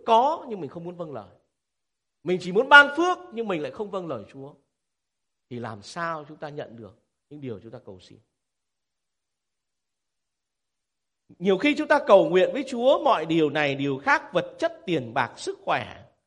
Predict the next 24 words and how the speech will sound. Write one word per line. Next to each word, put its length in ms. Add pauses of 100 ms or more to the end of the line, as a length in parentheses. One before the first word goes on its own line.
(320)
nhưng 220
mà 140
luôn 240
theo 300
ý 200
của 100
con 280
người 280
cho 160
nó 80
là 200
tốt. 140 (1900)
Quý 140
vị, 140
ông 120
bà, 160
anh 120
chị 100
em 120
có 80
tin 240
rằng 180
có 80
người 220